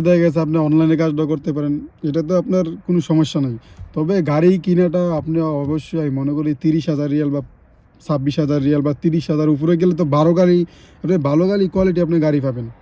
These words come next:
করলা আপনার আঠারোর বা সতেরোর বা ষোলোর ভালো আপনার গাড়ি পাবেন বত্রিশ হাজার, তেত্রিশ হাজার রিয়াল হলে। তো ভালো গাড়ি, কিন্তু মার্কেটের মধ্যে গাড়ি ভালো কিন্তু আপনার করলা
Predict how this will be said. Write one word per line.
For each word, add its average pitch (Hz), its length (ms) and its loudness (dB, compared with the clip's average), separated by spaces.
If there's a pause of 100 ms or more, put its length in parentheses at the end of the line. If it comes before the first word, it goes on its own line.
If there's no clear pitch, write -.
(280)
করলা 147 380 0
আপনার 143 200 -2 (100)
আঠারোর 135 400 -4 (400)
বা 139 100 -2
সতেরোর 139 580 -2
বা 135 160 0
ষোলোর 139 360 0 (100)
ভালো 139 160 0 (100)
আপনার 139 240 -2
গাড়ি 131 200 -2
পাবেন 127 200 -6 (520)
বত্রিশ 143 420 0
হাজার, 135 240 0
তেত্রিশ 147 360 -2
হাজার 139 260 0
রিয়াল 135 240 2
হলে। 120 160 -6 (460)
তো - 60 -8 (100)
ভালো 147 240 4
গাড়ি, 156 200 4
কিন্তু 165 180 6 (260)
মার্কেটের 160 380 2
মধ্যে 175 240 4 (120)
গাড়ি 151 160 2 (120)
ভালো 143 220 0
কিন্তু 156 240 0
আপনার 151 220 -2
করলা 151 260 2